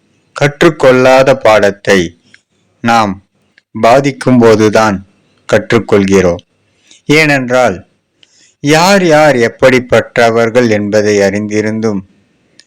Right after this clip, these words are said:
அமைதியாக இருப்பவர்கள் தர்மத்தின் மீது நம்பிக்கை உடையவர்களாக இருப்பார்கள். எதிரிகளை கூட நம்பலாம், ஆனால் உறவுகளை நம்பினால்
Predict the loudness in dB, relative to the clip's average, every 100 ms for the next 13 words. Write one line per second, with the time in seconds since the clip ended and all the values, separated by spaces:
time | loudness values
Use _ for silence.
0 | _ -8 -4 -2 0 2 2 0 -2 -6
1 | -8 -6 -4 -4 -4 -4 -6 -12 _ _
2 | _ _ -2 0 2 0 -2 0 0 2
3 | 0 0 -2 0 -2 -2 0 0 2 2
4 | 2 2 0 0 0 -2 -4 -8 _ _
5 | _ _ -6 -4 0 0 0 -2 -8 -10
6 | _ _ _ _ _ _ -2 0 2 2
7 | 2 4 2 0 -2 0 2 4 2 0
8 | -12 _ _ _ _ _ -6 -4 0 0
9 | 0 -2 -8 _ _ _ _ _ _ _
10 | _ -2 0 2 2 0 -2 -10 _ _
11 | _ _ _ _ _ _ 0 2 4 4
12 | 4 4 2 0 -2 -2 -2 0 -2